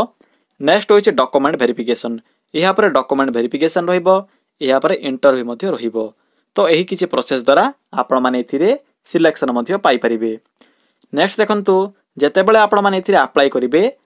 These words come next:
ଆପ୍ଲାଏ କଲା ସମୟରେ ମିନିମମ୍ କେଉଁ ସବୁ ଡକ୍ୟୁମେଣ୍ଟ ଗୁଡ଼ିକର ଆବଶ୍ୟକ ପଡ଼ିବ, ସେ ବିଷୟରେ ବି ଆପଣମାନେ ଜାଣି ନିଅନ୍ତୁ।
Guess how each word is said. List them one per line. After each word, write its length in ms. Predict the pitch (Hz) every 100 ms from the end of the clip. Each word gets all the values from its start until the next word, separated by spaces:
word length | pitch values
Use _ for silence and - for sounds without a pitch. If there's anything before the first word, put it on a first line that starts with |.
| _ -
ଆପ୍ଲାଏ 320 | 147 208 220
କଲା 180 | 208 202
ସମୟରେ 420 | 202 196 190 190 202 _ _ 139
ମିନିମମ୍ 360 | 143 165 208
କେଉଁ 200 | 202 185
ସବୁ 220 | 185 190
ଡକ୍ୟୁମେଣ୍ଟ 400 | 165 147 151 156 156
ଗୁଡ଼ିକର 280 | 151 151
ଆବଶ୍ୟକ 380 | 135 123 123 156
ପଡ଼ିବ, 280 | 175 175 175 196 196 _ _ _
ସେ 180 | - 202
ବିଷୟରେ 320 | 220 233 220
ବି 100 | 214
ଆପଣମାନେ 460 | 156 - 147 139 135
ଜାଣି 280 | 123 120 131
ନିଅନ୍ତୁ। 360 | 151 160 190